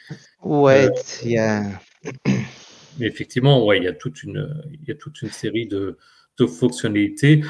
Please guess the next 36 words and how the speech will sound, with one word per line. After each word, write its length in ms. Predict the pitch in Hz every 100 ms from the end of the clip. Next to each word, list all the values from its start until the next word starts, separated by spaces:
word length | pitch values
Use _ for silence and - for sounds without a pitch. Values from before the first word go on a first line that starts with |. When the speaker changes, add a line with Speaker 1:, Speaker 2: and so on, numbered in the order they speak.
| -
Speaker 2:
Bon, 100 | 123
les, 200 | 123 123
les 120 | 123 123
messages, 480 | 139 135 165 160
par 140 | - 117
exemple, 300 | 113 160 151
tu 80 | 107
disais, 260 | 113 131
il 80 | 127
y 40 |
en 60 | 104
a 100 | 107
pas 180 | - 120
beaucoup, 400 | 117 120 - 147
mais 100 | 107
en 80 | 104
fait, 220 | 135 -
ils 80 | 117
mélangent 340 | 117 113 117 _ _ _ _ _ _
tous 160 | - 185
les 180 | 127 123
types 160 | 131
de 100 | 104
messages 540 | 110 110 - 139 139 -
parce 180 | 92
qu'ils 140 | - -
donnent 180 | 110 104
l'exemple 480 | 104 - 120 113 101
de 60 | 101
Speaker 1:
Ouais. 160 | 107 - _ 139
Speaker 2:
S 180 | 123
M 140 | 127 120
S, 240 | 123 -
WhatsApp, 500 | 117 113 - 127 123
et 80 | 110
cetera. 600 | - - 104 107 147 156